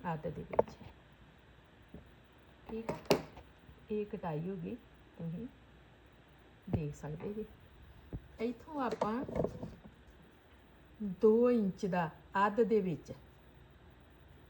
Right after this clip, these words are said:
ਇੰਝ ਥਾਂ ਨੂੰ ਕਰ ਲੈਣਾ, ਕਿਉਂਕਿ ਬੱਚੀ ਦਾ ਜਿਹੜਾ ਗਲਾ ਵਾ ਸੌਖਾ ਪੈ ਜੇ, ਠੀਕ ਆ। ਇਹ ਜਦੋਂ ਆਪਾਂ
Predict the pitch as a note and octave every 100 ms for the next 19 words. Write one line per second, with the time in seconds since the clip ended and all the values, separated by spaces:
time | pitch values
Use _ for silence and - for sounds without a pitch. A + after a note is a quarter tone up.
0 | - - - - - - - - G#3 F#3+
1 | E3+ A3+ - - - - - - - -
2 | G3 F#3 G3 G3+ F#3 E3 E3+ F3 - F3
3 | G#3 G3+ E3 - D#3 F3+ A#3+ - - -
4 | - - - F3+ F#3 F3+ E3 D#3 D3+ D#3+
5 | F3 F#3 D3 - A#2 - A#2+ B2 A3 -
6 | - - - - - - A#3 A#3+ D#4 -
7 | - - - - - B3 B3 A#3+ A3+ G#3
8 | G3+ G3+